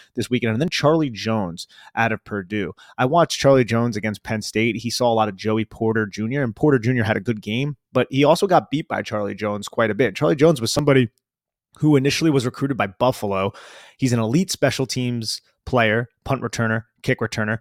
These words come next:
transferred from Buffalo to Iowa, played two years at Iowa with a redshirt season as well. And then as a redshirt senior, he transferred to Purdue, a more pass-heavy attack. As we know, the Iowa Hawkeyes don't necessarily pass the football all that much, Chris.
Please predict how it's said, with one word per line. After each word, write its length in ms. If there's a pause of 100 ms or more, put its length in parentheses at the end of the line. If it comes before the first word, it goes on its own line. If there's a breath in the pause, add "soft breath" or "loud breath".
(120)
transferred 360
from 140
Buffalo 500 (160 soft breath)
to 160 (140)
Iowa, 560 (160 soft breath)
played 200
two 180
years 340
at 200
Iowa 460
with 180
a 40
redshirt 400
season 340
as 180
well. 380 (220 loud breath)
And 100
then 80
as 140
a 40
redshirt 440
senior, 440 (300 loud breath)
he 80
transferred 440
to 120
Purdue, 560
a 80
more 220
pass-heavy 640
attack. 320
As 100
we 100
know, 140
the 120
Iowa 280
Hawkeyes 460
don't 180
necessarily 460
pass 340
the 80
football 420
all 180
that 160
much, 260
Chris. 280